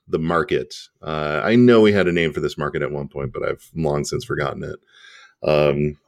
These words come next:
but you, you ride that thing up, and as you're floating up there, uh, you're able to keep an eye on where those magical energies are coming from, from that house, now that you're tuned to it. Uh, and thanks to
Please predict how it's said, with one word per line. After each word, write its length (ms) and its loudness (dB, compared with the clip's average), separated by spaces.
but 120 6
you, 140 8
you 220 4
ride 280 6
that 180 6
thing 180 6
up, 340 2
and 600 2
as 220 4
you're 100 4
floating 420 6
up 160 4
there, 540 2
uh, 280 -2
you're 260 0
able 280 4
to 80 -2
keep 300 0
an 160 2
eye 380 2
on 420 0
where 300 4
those 260 -2
magical 380 -4
energies 380 -4
are 80 -4
coming 320 -4
from, 340 -4
from 240 0
that 180 0
house, 420 0
now 140 -2
that 140 -4
you're 100 -12
tuned 340 -2
to 140 -4
it. 180 -8
Uh, 240 0
and 200 -2
thanks 300 2
to 320 4